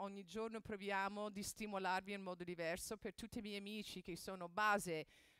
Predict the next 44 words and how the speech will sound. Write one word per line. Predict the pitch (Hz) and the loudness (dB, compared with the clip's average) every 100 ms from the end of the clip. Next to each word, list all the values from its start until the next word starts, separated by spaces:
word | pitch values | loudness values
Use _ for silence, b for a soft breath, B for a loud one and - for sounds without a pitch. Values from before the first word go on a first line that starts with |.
| - | -4
uh, | 185 180 196 | 0 2 0
il | 202 - | -8 -4
webinar | 208 233 254 269 254 | 2 2 2 0 2
è, | 214 190 | 4 2
è | - 202 | 0 -2
libero, | 190 202 196 208 208 214 | -2 -4 0 4 4 4
è | 190 185 180 | 0 -2 0
a | 170 | 0
libero | 185 202 | -2 -2
accesso | 185 - 196 202 | -2 -2 -4 -4
a | |
tutti | - 196 185 | -6 -6 -4
quelli | 190 180 | -4 -4
che | 180 | -4
sono | - 170 160 | -2 -4 -4
gold. | 151 170 180 190 208 - B B B | 0 2 2 2 -2 -4 B B B
Il | 214 | -2
nostro | 214 220 | 0 0
webinar | 202 202 208 208 202 | 2 2 2 0 0
sono | - 220 190 | 0 -2 -2
dedicato | 180 185 190 202 202 208 180 160 | -4 -6 -2 2 4 2 -2 -6
proprio | - 240 226 - 170 | 0 2 2 0 -4
per | 175 | -4
dieci | 175 220 269 | 0 0 0
settimane, | 254 - 277 247 202 202 214 - | -2 -2 -2 0 0 0 -4 -6
quasi | - 214 202 196 | 0 2 2 0
tre | - 196 | -4 -4
mesi, | 196 214 220 185 196 - | -2 -2 -2 -2 -6 -6
perché | 185 - 185 | -8 -6 -2
serve | - - 190 208 226 208 247 254 B B B B B | 0 2 2 0 -2 0 0 -2 B B B B B
sei | - - 196 185 | -6 0 2 2
mesi | 190 208 208 226 | 0 0 0 0
per | 208 202 | 0 0
risettare | 190 - 208 - 190 180 - | -2 -4 -4 -2 0 0 -2
il | 170 | -4
set | - 175 - | -2 -4 -4
point, | 165 143 117 | -6 -6 -6
così | 175 165 | -6 -4
già | 175 226 | -2 -2
tre | - 240 | 0 -2
mesi | 240 240 247 240 | 0 0 0 -2
ti | 220 214 | -4 -6
porto | 196 196 214 | -4 -4 0
avanti | 202 214 214 220 - 190 | 2 6 4 2 -2 -8